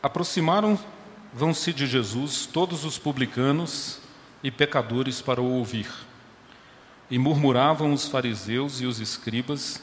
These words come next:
dizendo: "Este recebe pecadores e come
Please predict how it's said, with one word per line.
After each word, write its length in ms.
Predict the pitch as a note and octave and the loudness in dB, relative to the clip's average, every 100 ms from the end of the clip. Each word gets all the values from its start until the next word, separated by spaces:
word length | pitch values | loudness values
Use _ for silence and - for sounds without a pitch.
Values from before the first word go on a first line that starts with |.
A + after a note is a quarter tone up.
| A2+ | -6
dizendo: 520 | B2+ A2 A2 G2 F2+ - - - - - - - - - - - - - | -4 0 0 -2 -6 -16 -20 -20 -20 -20 -20 -20 -20 -20 -20 -20 -20 -4
"Este 360 | B2 D3 - C3+ | -2 0 -2 -2
recebe 420 | B2 - C3 B2+ | -4 -2 -2 -2
pecadores 720 | B2 B2 A2 G#2+ B2 B2 A#2 | -4 -4 -6 -4 -4 -4 -6
e 40 | |
come 480 | A2+ B2 C3 C3+ C3 | -6 0 0 0 -4